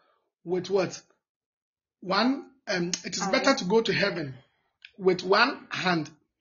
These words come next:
Speaker 1: than to go to
Speaker 2: Mm-hmm.
Speaker 1: hell with two hands. Is that not it? So if you feel,
Speaker 2: Mm-hmm.
Speaker 1: genuinely feel that this woman is taking you to hell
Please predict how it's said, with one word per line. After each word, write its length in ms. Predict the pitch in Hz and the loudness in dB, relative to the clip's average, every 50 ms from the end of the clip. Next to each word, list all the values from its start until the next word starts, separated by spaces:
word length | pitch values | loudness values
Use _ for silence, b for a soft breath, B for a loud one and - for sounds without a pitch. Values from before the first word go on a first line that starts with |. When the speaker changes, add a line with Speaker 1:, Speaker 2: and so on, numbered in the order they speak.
| _ _ | _ _
Speaker 1:
than 280 | - 156 190 190 190 185 | -2 0 0 0 0 -2
to 120 | - 185 | -4 -4
go 260 | 175 170 247 254 269 262 | -4 0 4 4 4 4
to 140 | 202 185 | 4 0
Speaker 2:
Mm-hmm. 20 | 170 | -2
Speaker 1:
hell 440 | - 185 220 196 170 139 127 - - _ _ _ _ _ - | 2 4 4 4 4 0 -4 -10 -18 _ _ _ _ _ -2
with 200 | 175 180 180 - | 0 0 0 0
two 200 | - 208 214 202 | -2 -4 -4 -2
hands. 280 | 175 180 170 160 151 165 | -2 -2 -2 -2 -2 -4
Is 120 | 165 175 | -2 0
that 160 | 190 196 185 | 0 0 0
not 220 | 180 175 156 - 156 | 0 -2 -2 -4 -6
it? 140 | 147 - - b b b b | -8 -8 -12 b b b b
So 160 | - - 214 | 0 4 4
if 260 | 233 349 381 - - | 6 4 4 4 6
you 160 | 269 269 269 | 6 6 6
feel, 200 | - 214 220 220 | 6 4 0 0
Speaker 2:
Mm-hmm. 160 | 240 - 277 262 | 2 2 2 4
Speaker 1:
genuinely 480 | 202 202 214 233 269 294 294 277 294 | 4 4 4 6 6 8 8 8 8
feel 440 | - - - 247 247 220 185 165 - - - _ _ _ _ _ _ _ _ - | 8 6 4 2 4 4 4 0 -2 -6 -14 _ _ _ _ _ _ _ _ -8
that 360 | 170 151 196 196 180 175 170 | -4 -2 -2 0 -2 -2 0
this 240 | 226 311 285 - - | 2 2 2 2 0
woman 360 | 233 233 233 233 226 226 226 220 | 0 0 2 2 2 2 2 0
is 220 | 202 175 - - - | -4 -4 -4 -2 0
taking 300 | 254 240 240 - 247 233 | 0 0 2 2 2 2
you 120 | 226 208 | 2 0
to 120 | - 175 160 | 0 -2 -2
hell 500 | 123 151 190 180 160 139 139 - - | 0 2 2 2 2 0 -4 -8 -16